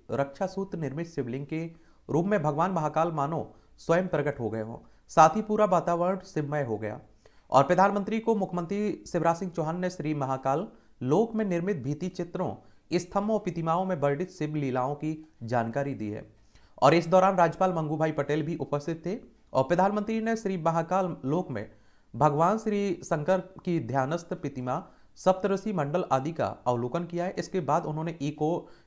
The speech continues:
ई कार्ट में बैठकर नब-, नौ सौ मे-, मीटर लंबे श्री महाकाल लोक परिसर में निर्मित नैभाभिराम, अ, अधार्मिक अध्यात्म और शिव लीला पर आधारित कला रूपों का अवलोकन भी किया है।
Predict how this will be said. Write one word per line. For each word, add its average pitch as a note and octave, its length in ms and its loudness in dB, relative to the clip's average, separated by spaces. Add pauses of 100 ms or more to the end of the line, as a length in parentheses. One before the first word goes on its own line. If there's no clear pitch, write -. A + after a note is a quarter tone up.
(100)
ई E3 80 2
कार्ट E3 440 4
में B2+ 180 -6
बैठकर C#3+ 380 -2 (420)
नब-, C#3+ 460 -2
नौ C#3+ 220 0
सौ G3+ 180 -6
मे-, D#3+ 320 -2
मीटर D3+ 400 -2
लंबे C3+ 480 -2
श्री E3 220 -2
महाकाल D3+ 480 0 (380)
लोक F3+ 280 2
परिसर G3 280 0
में G#3 240 -4 (260)
निर्मित E3+ 520 -2 (360)
नैभाभिराम, F3+ 920 2 (140)
अ, C3+ 260 4
अधार्मिक C#3 560 0
अध्यात्म C3+ 520 -4 (340)
और A#2 80 0
शिव E3+ 300 -2
लीला C#3 340 0
पर E3 340 -2 (360)
आधारित E3 600 2
कला D#3 200 4
रूपों D3 320 -2
का E3 360 -2 (120)
अवलोकन A#2 320 -2
भी A2+ 180 -6
किया G#2 280 -8
है। A2 220 -12